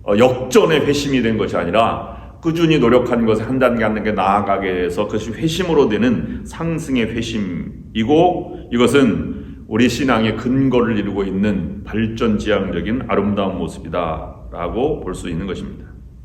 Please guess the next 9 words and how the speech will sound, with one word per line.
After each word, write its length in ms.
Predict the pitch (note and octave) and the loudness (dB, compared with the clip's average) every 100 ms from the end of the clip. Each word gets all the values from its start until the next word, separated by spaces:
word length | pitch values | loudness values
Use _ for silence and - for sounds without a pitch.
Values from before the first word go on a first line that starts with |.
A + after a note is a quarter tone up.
| - - - - - - - - - - - - - | -18 -18 -20 -20 -20 -20 -20 -18 -18 -20 -20 -20 -2
자네슬레 380 | B2+ C#3+ C3+ C#3+ | 2 4 4 2
목사님은 380 | C3+ C#3 C3 B2 | 4 4 6 6
엄청나게 600 | C3+ D#3 D3+ C#3+ C3+ C3+ | 6 4 4 4 4 2
타락한 400 | E3 D#3+ D#3 C#3 | 2 0 2 2
삶을 260 | C3+ C3 | 2 2
살다가 400 | B2 B2 A#2+ A#2+ | 2 2 2 2
돌아선 360 | A2+ A2+ A2 A2 | 2 2 2 0
것도 260 | G#2 G#2+ | 0 0
아니고 600 | F#2+ F2 F#2 F2 E2 - | -2 -2 -4 -4 -6 -10